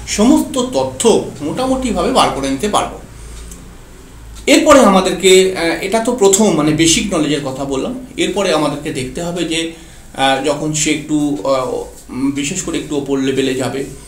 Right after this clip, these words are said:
সেক্ষেত্রে অর্থাৎ, আহ, ওপর level বলতে ফাইভ সিক্স এর মধ্যেই যখন সে চলে যাবে, তখনই আমরা কিন্তু দেখে নেব যে বিভিন্ন গ্রহ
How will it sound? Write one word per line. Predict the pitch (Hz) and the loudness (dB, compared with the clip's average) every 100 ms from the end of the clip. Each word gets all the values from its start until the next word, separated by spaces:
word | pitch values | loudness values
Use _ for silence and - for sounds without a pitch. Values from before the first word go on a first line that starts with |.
| - - - | -20 -20 -8
সেক্ষেত্রে | - 156 156 151 151 | -4 -2 -2 -2 0
অর্থাৎ, | 139 139 147 - | 0 0 -8 -6
আহ, | 147 139 147 | -6 -6 -6
ওপর | 147 165 | -4 0
level | 170 190 | 2 2
বলতে | 190 208 | -2 -2
ফাইভ | 247 - 151 | 0 0 0
সিক্স | 151 165 165 185 | 0 -2 -2 -4
এর | 170 | -4
মধ্যেই | 156 143 170 | -2 -2 0
যখন | 143 156 | 0 -2
সে | 151 156 | -4 -4
চলে | 139 143 | 0 2
যাবে, | 139 - - - - | 0 -2 -8 -14 -12
তখনই | - 147 233 208 | -6 -2 0 0
আমরা | 139 139 | 0 0
কিন্তু | 139 131 | -4 -6
দেখে | 127 131 202 | -4 -4 -2
নেব | 180 - - - - 143 | -2 -2 -8 -16 -18 -6
যে | 202 | -4
বিভিন্ন | 185 165 220 277 285 277 | -2 2 6 8 6 4
গ্রহ | - 143 156 156 240 - | -2 0 0 2 2 0